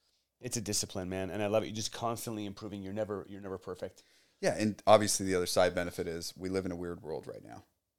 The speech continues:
Speaker 2: We really do.
Speaker 1: Yeah,
Speaker 2: Um,
Speaker 1: self-defense is important.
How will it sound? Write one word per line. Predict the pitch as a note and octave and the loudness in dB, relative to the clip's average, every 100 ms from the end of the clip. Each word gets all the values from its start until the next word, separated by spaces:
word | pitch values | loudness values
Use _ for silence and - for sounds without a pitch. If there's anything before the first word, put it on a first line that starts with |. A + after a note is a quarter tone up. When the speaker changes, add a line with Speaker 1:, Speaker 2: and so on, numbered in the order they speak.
| _ _ | _ _
Speaker 2:
We | F#2+ | -8
really | F#2 F2 D#2 | -4 -4 -6
do. | C2+ A1+ - _ _ | -10 -12 -14 _ _
Speaker 1:
Yeah, | F#2+ F2+ F2+ | 0 2 2
Speaker 2:
Um, | |
Speaker 1:
self-defense | E2+ A2+ - A2 A#2+ A2 | 2 2 0 -2 -4 -4
is | G#2+ | -6
important. | G#2+ A2+ G#2+ G#2+ | -2 0 0 -2